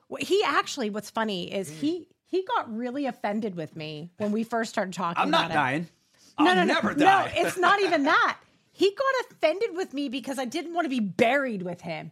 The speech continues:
Speaker 1: And I'm
Speaker 2: Oh.
Speaker 1: like, "I don't wanna be buried in general."
Speaker 2: Right, especially
Speaker 1: Like,
Speaker 2: next to you.
Speaker 1: yeah, not even.
Speaker 2: <laughs>
Speaker 1: It's just that
Speaker 2: For
Speaker 1: I
Speaker 2: eternity, get outta here.
Speaker 1: Listen, I'm one of those people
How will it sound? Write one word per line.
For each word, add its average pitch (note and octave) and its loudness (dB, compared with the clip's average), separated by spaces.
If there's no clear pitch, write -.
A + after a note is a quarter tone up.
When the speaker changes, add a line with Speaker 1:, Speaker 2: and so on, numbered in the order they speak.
Speaker 1:
And G3 2
I'm G#4 4
Speaker 2:
Oh. G4 0
Speaker 1:
like, F4 2
"I D4+ 2
don't B4+ 4
wanna D#4+ 2
be A#3 -2
buried D4 2
in B3 0
general." G3+ 0
Speaker 2:
Right, C#3 -4
especially E3+ -6
Speaker 1:
Like, D4 -2
Speaker 2:
next - -10
to A2+ -10
you. E2 -12
Speaker 1:
yeah, D#4 4
not G#4 4
even. C#4 -2
Speaker 2:
<laughs> - -6
Speaker 1:
It's G#4 0
just C#5 2
that G#4 2
Speaker 2:
For C4 2
Speaker 1:
I G4 4
Speaker 2:
eternity, C#4+ 0
get F#4 -4
outta A3 -4
here. A2+ -14
Speaker 1:
Listen, C4 -2
I'm D#4 2
one E4 0
of C#4+ -2
those C4 0
people A3+ -4